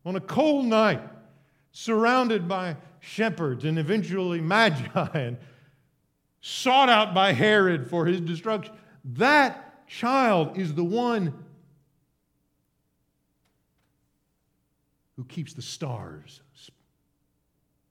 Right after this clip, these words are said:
burning, and the planets spinning in their orbits. All things hold together in him. All things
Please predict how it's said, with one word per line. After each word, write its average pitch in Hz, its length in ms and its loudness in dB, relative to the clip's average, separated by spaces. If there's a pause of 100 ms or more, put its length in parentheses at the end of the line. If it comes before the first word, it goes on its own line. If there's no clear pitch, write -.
(120)
burning, 117 440 -10 (640)
and 127 140 -8
the 120 60 -10
planets 104 680 -16
spinning 101 800 -16
in 87 220 -20
their 73 260 -20 (220)
orbits. 78 360 -20 (2500)
All 120 520 -6 (360)
things 98 600 -14 (260)
hold 95 600 -14 (300)
together 82 760 -18 (320)
in 82 360 -18 (340)
him. 76 500 -20 (400)
All 135 340 -4
things 123 500 -10